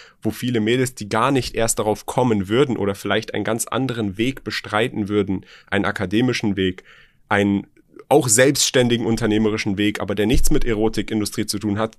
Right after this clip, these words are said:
da ver-, dazu verleitet werden, weil sie in ihrem Umfeld oder in den Medien sehen, da machen so viele mit so wenig Aufwand so viel Geld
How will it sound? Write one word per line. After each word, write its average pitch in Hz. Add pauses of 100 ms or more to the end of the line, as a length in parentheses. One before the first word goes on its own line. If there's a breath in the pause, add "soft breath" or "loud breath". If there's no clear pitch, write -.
da 117 (160 soft breath)
ver-, -
dazu -
verleitet 110
werden, 98 (260 loud breath)
weil 113
sie 110
in 139
ihrem 127
Umfeld 131
oder 110
in 117
den 110
Medien 117
sehen, 110
da 110
machen 120
so 123
viele 113
mit 110
so 117
wenig 113
Aufwand 113
so 107
viel 98
Geld 127